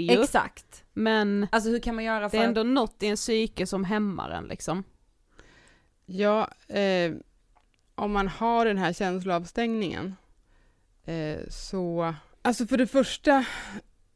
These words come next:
Speaker 3: vad det gäller alla de här anknytningsproblemen så måste du ju komma på att du har ett problem
Speaker 1: Mm.
Speaker 2: Mm.
Speaker 3: allra först.
Speaker 1: Mm.
Speaker 3: Det är
Speaker 1: Och
Speaker 3: ju
Speaker 1: bara
Speaker 3: liksom
Speaker 1: det kan ju ta lite tid.
Speaker 3: Det kan ta tid,
Speaker 1: <laughs> Ja.
Speaker 3: <laughs> absolut. Eh, ja, och har du en känsloavstängning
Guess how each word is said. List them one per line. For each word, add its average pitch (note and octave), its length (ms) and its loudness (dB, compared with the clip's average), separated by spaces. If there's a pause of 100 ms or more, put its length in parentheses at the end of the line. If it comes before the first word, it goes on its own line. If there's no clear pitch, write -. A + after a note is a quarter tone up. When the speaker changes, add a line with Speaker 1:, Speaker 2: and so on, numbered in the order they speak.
(180)
Speaker 3:
vad G3+ 280 2
det G#3 40 4
gäller F#3+ 380 4
alla F#3+ 220 2
de G3 140 0
här F3 120 0
anknytningsproblemen E3 1080 -4
så F#3 100 -8
måste F#3 280 -6
du F#3 60 0
ju F3+ 60 0
komma F#3+ 320 -2
på F#3 340 4
att F3 80 2
du E3+ 60 -2
har E3+ 120 2
ett E3 100 -4
problem F#3 580 0
Speaker 1:
Mm. G3+ 260 -4 (140)
Speaker 2:
Mm. G3+ 180 0
Speaker 3:
allra - 240 0
först. - 360 -8
Speaker 1:
Mm. G#3 220 -4 (320)
Speaker 3:
Det G3 100 2
är - 20 6
Speaker 1:
Och F#3+ 40 8
Speaker 3:
ju F#3+ 40 8
Speaker 1:
bara F#3+ 100 8
Speaker 3:
liksom F#3+ 260 2
Speaker 1:
det D3+ 60 -2
kan F3 80 -4
ju F3 60 -8
ta G3+ 140 0
lite F3+ 220 -4
tid. - 260 -8 (140)
Speaker 3:
Det C#4+ 200 8
kan D4 340 6
ta D#4 200 8
tid, D4+ 380 6
Speaker 1:
<laughs> F3+ 40 -2
Ja. B3+ 300 8 (160)
Speaker 3:
<laughs> C4+ 220 8
absolut. C#4+ 520 6 (800)
Eh, F#3 680 2
ja, A3 160 8
och G#3+ 120 6
har G#3+ 140 6
du G3+ 140 4
en G3+ 80 2
känsloavstängning G#3+ 1300 0